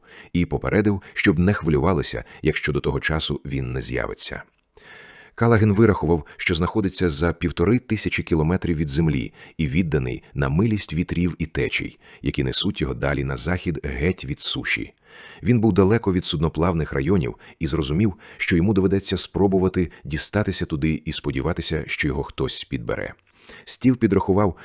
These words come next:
що морські шляхи знаходяться за п'ятсот кілометрів далі на захід. Але навіть незважаючи на те,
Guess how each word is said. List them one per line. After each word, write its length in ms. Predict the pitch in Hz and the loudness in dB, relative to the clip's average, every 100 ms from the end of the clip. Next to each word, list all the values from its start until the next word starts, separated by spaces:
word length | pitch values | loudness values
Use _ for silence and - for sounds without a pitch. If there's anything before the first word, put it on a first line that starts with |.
| - | -12
що 240 | - 98 | -2 2
морські 400 | 90 82 - - | 2 2 -2 -2
шляхи 500 | - 82 80 113 104 - | -2 0 -2 0 0 0
знаходяться 600 | 64 69 98 95 - 82 | -6 -4 -2 -2 -2 0
за 160 | 82 | 0
п'ятсот 400 | - 87 - 110 | 0 -2 -2 -2
кілометрів 500 | - 98 95 90 85 | 0 0 0 0 -2
далі 200 | 78 78 | -2 -2
на 100 | 80 | -2
захід. 440 | 73 67 - - - - - - - - | -2 -6 -8 -12 -16 -20 -20 -20 -6 2
Але 200 | 80 85 | 2 4
навіть 340 | 95 87 80 | 4 2 2
незважаючи 560 | 82 76 80 82 - 76 | -2 -2 -2 -2 -2 -4
на 80 | |
те, 240 | 76 90 | 0 -2